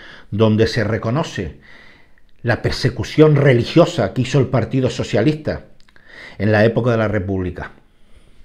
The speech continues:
Es una evidencia. Las checas en Madrid son una evidencia. Las checas en Cataluña son una evidencia.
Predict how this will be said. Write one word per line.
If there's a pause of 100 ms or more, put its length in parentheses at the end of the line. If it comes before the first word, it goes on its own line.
(540)
Es
una
evidencia.
Las
checas
en
Madrid (320)
son
una
evidencia.
Las
checas
en
Cataluña
son
una
evidencia.